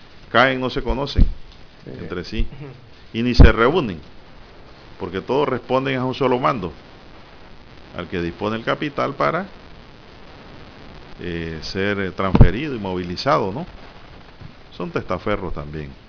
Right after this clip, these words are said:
Speaker 1: en algunos casos.
Speaker 2: Aunque las autoridades,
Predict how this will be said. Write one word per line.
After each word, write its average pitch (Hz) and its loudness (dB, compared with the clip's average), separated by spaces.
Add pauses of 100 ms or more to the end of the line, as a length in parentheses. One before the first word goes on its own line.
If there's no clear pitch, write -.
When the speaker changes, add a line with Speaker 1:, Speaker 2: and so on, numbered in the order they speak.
(960)
Speaker 1:
en 82 -10
algunos 85 -6
casos. - 8 (480)
Speaker 2:
Aunque 143 -2
las 110 -10
autoridades, 123 -8